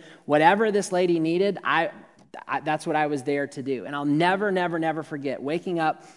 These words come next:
in Chicago in the hotel, and they said, "Hey, come down to this conference room. We're gonna have a meeting. We're gonna talk about stuff." And so I walk in,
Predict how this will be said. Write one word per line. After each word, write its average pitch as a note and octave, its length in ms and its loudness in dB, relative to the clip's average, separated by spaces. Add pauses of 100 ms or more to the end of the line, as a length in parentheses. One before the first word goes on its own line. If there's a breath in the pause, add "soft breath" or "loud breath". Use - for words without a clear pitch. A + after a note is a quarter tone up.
(180 loud breath)
in E3 120 -4
Chicago D3 540 -2
in D3+ 120 -4
the D#3+ 60 -2
hotel, D#3 420 -2
and C3+ 260 -6
they C3+ 140 -6
said, C3+ 220 -6
"Hey, C3+ 160 -4
come E3 180 -4
down E3+ 220 0
to E3 60 -2
this E3 120 -6
conference D3+ 400 -10
room. D#3 240 -6 (260 loud breath)
We're C3 120 -6
gonna C#3+ 100 -4
have D3 200 0
a D3 40 -2
meeting. D3+ 400 -2
We're C3+ 140 -4
gonna C#3 100 -6
talk D3 300 -4
about C#3 200 -4
stuff." D3 280 -6
And D3 100 -12
so D#3+ 80 -2
I C#3+ 80 0
walk F3+ 400 0
in, E3 220 -4